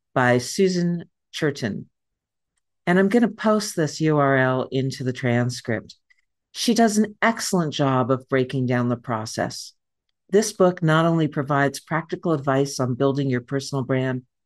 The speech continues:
but it also shares stories of individuals who've successfully crafted and leveraged their personal brands.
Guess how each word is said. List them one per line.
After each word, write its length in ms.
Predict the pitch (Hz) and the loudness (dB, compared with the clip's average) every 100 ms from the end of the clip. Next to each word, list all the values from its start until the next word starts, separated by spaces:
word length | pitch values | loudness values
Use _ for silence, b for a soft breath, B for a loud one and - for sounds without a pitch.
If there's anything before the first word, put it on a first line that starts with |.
| _ _ _ _ | _ _ _ _
but 120 | 165 165 | 0 2
it 140 | 175 | 4
also 380 | 190 240 - 233 | 4 2 2 0
shares 640 | 226 - 208 214 208 208 | -2 0 2 4 0 -4
stories 560 | - 180 196 185 139 131 | -4 0 2 2 0 -2
of 100 | 135 | -4
individuals 720 | 156 156 151 139 151 127 123 | -2 -2 -2 -2 -2 -2 -2
who've 160 | 147 123 | -6 -6
successfully 840 | - - - 170 170 - 160 151 | -10 -12 -6 -4 -4 -6 -4 -4
crafted 580 | 147 139 147 - 139 127 - _ _ _ - | -2 -4 -4 -4 -6 -6 -12 _ _ _ -4
and 140 | 170 | -2
leveraged 520 | - 98 - 127 - | 2 2 2 0 -2
their 140 | - 135 | -2 0
personal 420 | 143 143 139 127 | 0 0 0 2
brands. 640 | 127 127 131 127 123 - | 2 2 2 -2 -6 -12